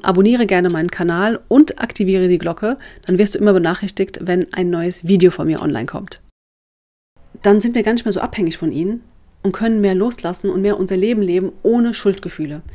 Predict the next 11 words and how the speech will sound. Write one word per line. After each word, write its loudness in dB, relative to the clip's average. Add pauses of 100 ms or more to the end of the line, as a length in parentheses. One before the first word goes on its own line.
(240)
Weil 2
oft 0
ist -2
es -2
so, 2
dass, -2 (380)
ähm, 0
erwachsene 0
Kinder -2 (300)
Schuldgefühle 0
haben, -2